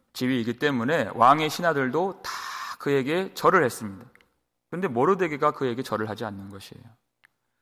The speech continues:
그것에 이 하만이 앙심을 품었죠.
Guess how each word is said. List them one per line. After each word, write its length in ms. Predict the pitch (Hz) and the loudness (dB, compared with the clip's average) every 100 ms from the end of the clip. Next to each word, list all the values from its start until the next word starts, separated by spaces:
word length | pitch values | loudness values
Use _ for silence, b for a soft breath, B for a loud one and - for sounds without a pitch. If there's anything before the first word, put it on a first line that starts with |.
| _ | _
그것에 500 | - 156 180 185 208 196 - | -4 2 4 4 0 -2 -10
이 80 | 139 | -4
하만이 360 | 147 165 165 165 | 0 2 2 2
앙심을 480 | 110 110 127 143 123 | 2 2 0 -2 -4
품었죠. 500 | 113 92 - 113 | -6 -8 -10 -14